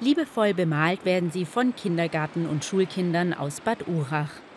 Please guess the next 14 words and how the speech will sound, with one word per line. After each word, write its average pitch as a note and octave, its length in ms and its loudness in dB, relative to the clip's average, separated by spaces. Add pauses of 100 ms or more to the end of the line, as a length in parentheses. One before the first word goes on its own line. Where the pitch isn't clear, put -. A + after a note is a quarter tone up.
(300)
Zum D3+ 280 0
diesjährigen F3 760 0
dreihundertsten A3 840 0
Jubiläum G3 640 2
des E3 180 -2
Schäferlaufs F3 720 0
hat G#3 140 -4
das A3+ 220 -2
Team C#4+ 280 2
aus E3 280 0
Stadtverwaltung E3 840 0
und D#3 280 -2
Schäferlaufbegeisterten E3 1300 0
Ehrenamtlichen F#3+ 1040 0